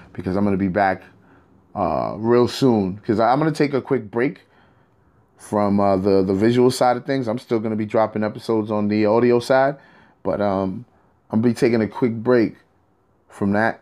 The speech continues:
and then I'm gonna come back dropping mad content again. So, <laughs> be on the lookout for that. But yeah, man, I, I hope you guys, uh, truly up-, enjoyed this episode.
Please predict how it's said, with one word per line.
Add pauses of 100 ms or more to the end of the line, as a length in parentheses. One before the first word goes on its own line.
(160)
and
then
I'm
gonna
come
back
dropping
mad
content
again. (480)
So, (640)
<laughs>
be
on
the
lookout
for
that. (1200)
But
yeah,
man,
I,
I
hope
you
guys,
uh,
truly
up-,
enjoyed
this
episode.